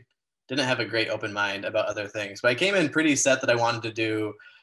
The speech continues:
actually, initially I thought I wanted to do open, open vascular and skull base. Uh, it didn't take me very long. It didn't take me very many skull base cases to realize that I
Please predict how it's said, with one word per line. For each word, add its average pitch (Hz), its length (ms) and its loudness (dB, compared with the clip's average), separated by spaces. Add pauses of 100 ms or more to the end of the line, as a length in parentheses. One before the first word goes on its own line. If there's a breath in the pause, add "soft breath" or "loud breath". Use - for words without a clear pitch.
(640 loud breath)
actually, 156 240 2
initially 143 260 4
I 110 60 4
thought 113 100 6
I 110 80 8
wanted 110 240 0
to 107 80 -4
do 98 60 -2
open, 117 340 -2
open 123 300 0
vascular 110 460 2
and 98 120 -6
skull 101 240 -4
base. 98 500 -2
Uh, 104 540 4
it 123 60 -2
didn't 151 200 0
take 131 220 -2
me 120 100 -2
very 110 280 2
long. 107 580 -4 (140)
It - 20 -10
didn't 127 140 -4
take 131 100 0
me 120 80 -2
very 117 180 0
many 110 180 -4
skull 113 200 -2
base 107 220 -4
cases 107 460 -4
to 107 120 -8
realize 104 360 0
that 98 100 -2
I 104 140 -4